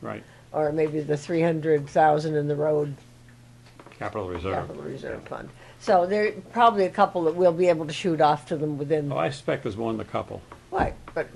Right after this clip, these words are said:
Speaker 2: at least there are some that are really non-controversial, standard, boring warrant articles.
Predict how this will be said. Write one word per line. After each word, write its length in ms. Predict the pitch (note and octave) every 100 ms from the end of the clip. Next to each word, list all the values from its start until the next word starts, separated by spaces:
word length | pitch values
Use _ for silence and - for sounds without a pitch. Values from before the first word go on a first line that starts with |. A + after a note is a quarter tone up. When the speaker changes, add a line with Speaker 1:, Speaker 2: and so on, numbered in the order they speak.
| D3 - D3+
Speaker 2:
at 160 | F3+ F#3+
least 320 | G3 F#3+ -
there 140 | F#3 F3
are 40 |
some 260 | E3+ F#3 E3+
that 140 | D#3+
are 40 |
really 280 | E3 F3 E3
non-controversial, 1040 | E3 D#3+ D#3+ F3+ D#3+ D#3+ D3+ D#3+ D3+ E3+ D#3
standard, 720 | - - D#3+ D#3+ D#3+ D#3+ D3
boring 600 | D3+ D#3 D#3 D3+ D3 C#3+
warrant 320 | D3+ D3+ C#3 B2
articles. 600 | A#2 B2 C#3+ - -